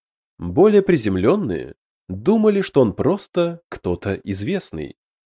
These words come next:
знатный хашемирский вельможа, скрывающий свою принадлежность к предвестникам, или же примкнувший к ним магиос, прячущийся от кустодиана.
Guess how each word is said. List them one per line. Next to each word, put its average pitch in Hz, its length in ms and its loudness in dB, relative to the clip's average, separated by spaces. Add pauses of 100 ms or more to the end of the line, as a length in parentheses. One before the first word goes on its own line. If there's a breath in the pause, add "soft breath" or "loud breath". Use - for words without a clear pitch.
знатный 147 540 -2
хашемирский 117 680 0
вельможа, 139 680 -2 (220)
скрывающий 190 680 0
свою 110 300 2
принадлежность 92 960 0
к - 100 -20
предвестникам, 92 840 -4 (580)
или 101 320 2
же 147 360 -2 (340)
примкнувший 160 720 0
к - 80 -10
ним 117 180 2
магиос, 101 680 0 (340)
прячущийся 151 960 -2 (100)
от 95 220 0
кустодиана. 110 840 -2